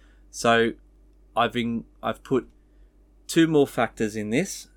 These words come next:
just based on, on that, and these are both catchment and finance, and they're actually negative factors. So bear in mind, a higher number here will make them less likely to wanna move.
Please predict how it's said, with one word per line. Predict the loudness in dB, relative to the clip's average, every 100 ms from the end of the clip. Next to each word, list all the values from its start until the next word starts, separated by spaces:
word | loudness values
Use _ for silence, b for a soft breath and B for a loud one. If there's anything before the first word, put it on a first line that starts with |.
| -6
just | -6 0
based | 0 0 -2
on, | -2 -2 -4 -10 -16 _ _ _
on | -12 -4
that, | -2 -2 -4
and | -8 0
these | 4 4 2
are | 2 4 2 0 -12 _ _ _ _ _ _ _ _ _ -20 _ -8 0
both | 2 2 -6 -20 _ _ _ -20 _ _ _ -6
catchment | -4 -4 -4 -4 -4 -8 -14 -10
and | -10 -8
finance, | -4 -2 -2 -4 -8 -14 -20 -20 _ _ _ _ _ _ _
and | -2
they're | -2
actually | 0 -2
negative | 0 0 0 -2
factors. | -2 -4 -4 -6
So | 0 0 0 -4 -10 _ _ -8
bear | 0 0
in | 0
mind, | -2 -2
a |
higher | 0 2 2
number | 0 -4
here | -6 -4 -6
will | -6 -4
make | -4 -4 -4
them | -6 -2
less | -2 0
likely | -2 -2 -6
to | -8
wanna | -8
move. | -10 -10 -10